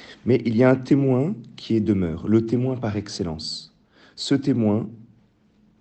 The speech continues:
celui qui n'est pas, j'allais dire, éphémère, c'est le Père lui-même. C'est ce que nous dit Jésus. «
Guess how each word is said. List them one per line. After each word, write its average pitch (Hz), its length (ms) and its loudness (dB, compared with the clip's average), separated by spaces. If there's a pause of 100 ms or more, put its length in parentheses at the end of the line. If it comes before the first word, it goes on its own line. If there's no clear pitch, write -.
(100)
celui 139 340 -2
qui 131 140 -4
n'est 117 160 4
pas, 117 260 2
j'allais 98 300 0
dire, 95 440 -2 (120)
éphémère, 95 720 -4 (460)
c'est - 480 -2
le 98 160 -2
Père 101 380 -2
lui-même. 90 540 -2 (480)
C'est - 100 -6
ce 127 80 -4
que - 100 -8
nous 139 120 0
dit 151 100 0
Jésus. « 131 400 -2